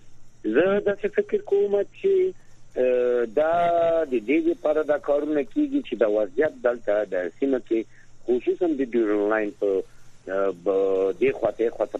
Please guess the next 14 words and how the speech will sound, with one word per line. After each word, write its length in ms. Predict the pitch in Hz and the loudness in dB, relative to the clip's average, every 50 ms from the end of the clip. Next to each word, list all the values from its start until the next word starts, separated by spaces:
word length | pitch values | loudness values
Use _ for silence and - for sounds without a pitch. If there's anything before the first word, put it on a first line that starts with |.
| - - | -8 -8
پښتانه 440 | 110 - - - - 123 123 135 160 151 | -8 -8 -8 0 2 2 2 2 -2 -4
پراته 380 | - - 107 104 - - 131 | -2 -2 -2 -2 -2 -4 -4
دي، 220 | 117 117 139 147 - - - - - - - 131 | -2 -2 -2 -2 -4 -8 -16 -18 -18 -16 -6 -4
متضرره 640 | 123 117 - - 120 110 120 147 156 156 160 156 - - - | -4 0 2 0 0 2 2 0 0 0 0 -2 -2 -4 -6
پښتانه 420 | - - - - 107 107 117 110 | -8 -4 -2 0 0 0 0 -4
شي. 240 | - - - - - - - 185 | -6 -8 -12 -14 -14 -2 0 0
دا 60 | 202 - | 0 2
یوه 320 | - - - 190 180 160 135 113 104 104 | 0 -2 0 0 0 0 -2 -6 -4 -2
ډېره 220 | 131 170 147 135 120 107 107 | 0 0 2 0 0 0 2
لویه 240 | 135 156 147 113 98 | 2 2 2 2 0
دسیسه 520 | - 95 92 - - - - - - 71 - - | -2 -4 -10 -12 -12 -16 -16 -10 -10 -10 -10 -8
ده 60 | - - | -12 -12
دغه. 220 | - - - - - - - - - - - - - - - - - - | -12 -12 -12 -14 -16 -18 -20 -20 -20 -20 -20 -20 -20 -20 -20 -20 -4 -2
یعنې 200 | 107 110 113 | 0 2 2